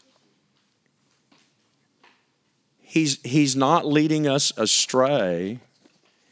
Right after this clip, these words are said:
and he's not saying something out of the ordinary. And so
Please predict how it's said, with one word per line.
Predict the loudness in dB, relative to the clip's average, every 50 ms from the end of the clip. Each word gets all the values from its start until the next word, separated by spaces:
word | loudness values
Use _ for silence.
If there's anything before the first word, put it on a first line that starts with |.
| _ _ _ _ _ _ _ _
and | -4 -2 -2 0 0 -2 -2 -2 -4 -6 -8 -12 _ _
he's | -12 -6 -4 -4 -2 0
not | 0 0 0 0 -2
saying | -2 0 0 0 0 0 0 0
something | 0 0 0 0 -2 -2 -2 -2 -2 0 0 -4 -6 -8 _ -4
out | -2 0 0
of | 0
the | -2 -2 -2
ordinary. | 0 0 0 -2 -2 -2 -2 -2 -2 -2 -2 -4 -4 -6 -10 -14 _ _ _ _ _ _ _ _ _ _ _ _ _ _
And | -6 -4 -2
so | 0 0 2 2 2 2 2 0 -2 -6 -8